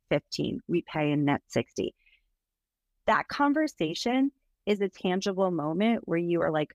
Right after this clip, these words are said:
honest and engaged with them with, with ex-, like, healthy expectations instead of the second part of their job of working with you is them having to chase payment. And, and that's just,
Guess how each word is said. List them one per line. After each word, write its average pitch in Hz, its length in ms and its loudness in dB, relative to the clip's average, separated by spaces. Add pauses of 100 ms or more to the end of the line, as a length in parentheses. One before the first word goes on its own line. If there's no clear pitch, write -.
(120)
honest 185 440 0
and 160 100 -2
engaged 151 480 -4
with 226 140 0
them 254 180 2
with, 185 120 -2 (120)
with 165 160 -2 (160)
ex-, 160 140 -6 (140)
like, 165 220 0
healthy 190 320 0
expectations 175 800 0 (480)
instead 196 640 4
of 165 220 0
the 180 80 -4
second - 560 -4
part 180 220 0
of 175 160 -2
their 165 120 -2
job 147 360 -4
of 160 160 -4
working 185 400 -2
with 208 240 -2
you 226 200 4 (320)
is 165 300 2
them 156 400 0
having 151 380 -4
to - 120 -6
chase - 480 -6
payment. - 600 -10 (640)
And, 185 220 0
and 202 160 2
that's 208 280 0
just, 214 240 -2